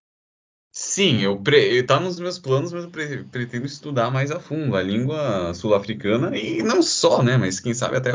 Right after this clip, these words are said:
futuramente mostrar pra eles um pouco do afrikaner.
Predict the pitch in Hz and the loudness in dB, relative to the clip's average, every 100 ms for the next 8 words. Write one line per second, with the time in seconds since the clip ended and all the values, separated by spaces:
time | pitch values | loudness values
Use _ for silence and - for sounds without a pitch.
0 | 147 - 127 113 127 135 131 123 123 127 | -4 -2 -2 0 0 0 0 0 0 4
1 | 131 135 131 123 101 87 80 82 - - | 4 4 4 2 2 0 -4 -12 -20 -20
2 | - - 90 95 104 95 117 107 87 80 | -20 -8 -6 -2 -2 0 4 4 2 -2